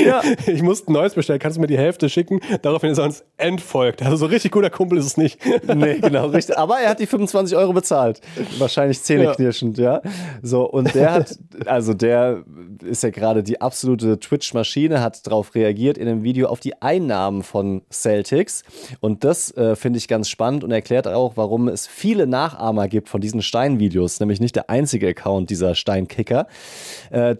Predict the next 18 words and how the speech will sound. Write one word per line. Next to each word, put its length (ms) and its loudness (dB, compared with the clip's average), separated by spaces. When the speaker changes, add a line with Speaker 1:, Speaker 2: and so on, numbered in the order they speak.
Speaker 1:
der 200 2
hat 160 -4
nämlich 600 0
offengelegt, 580 0
Celtics, 520 -2
dass 180 -2
er 100 -6
alleine 400 2
mit 200 -2
TikTok 580 -4
in 100 0
einem 380 0
Monat 680 2
sechstausend 720 -2
Euro 280 2
verdient 440 -4
hat. 300 -4
Speaker 2:
Ui. 240 -6